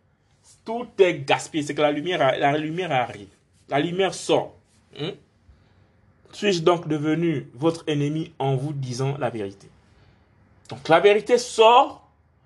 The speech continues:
pour que nous puissions être appelés amis du Seigneur.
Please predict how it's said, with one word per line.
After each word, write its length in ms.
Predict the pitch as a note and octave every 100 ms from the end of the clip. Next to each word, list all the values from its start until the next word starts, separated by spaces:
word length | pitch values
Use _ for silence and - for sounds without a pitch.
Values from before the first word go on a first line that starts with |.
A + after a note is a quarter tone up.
| _ _ _ -
pour 180 | A3+
que 120 | G#3+ A3+
nous 80 |
puissions 460 | A#3+ - G3+ A#3 A#3
être 320 | G3+ A#3 - -
appelés 600 | F#3 F#3+ G3 G#3+ A#3 B3 - _ _ _ _ _ _ _ _
amis 640 | - G#3+ A3 A3 C#4+ E4+ E4+ _ _ _ _ _ _
du 60 | E3+
Seigneur. 500 | E3+ F#3+ A3 E3